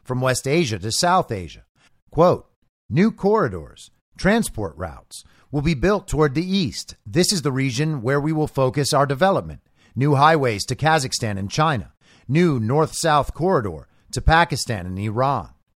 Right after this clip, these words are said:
And those will connect to Russia developing," quote, "the ports of the Black and Azov Seas. It's necessary to build logistics corridors within the country," end quote.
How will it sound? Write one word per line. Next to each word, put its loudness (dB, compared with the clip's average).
And 0
those 2
will -2
connect -2
to 0
Russia 0
developing," -2
quote, -4
"the 2
ports 2
of -2
the -2
Black 0
and -2
Azov 0
Seas. -8
It's -2
necessary 0
to -4
build -2
logistics -2
corridors -2
within -4
the -4
country," -2
end -10
quote. -4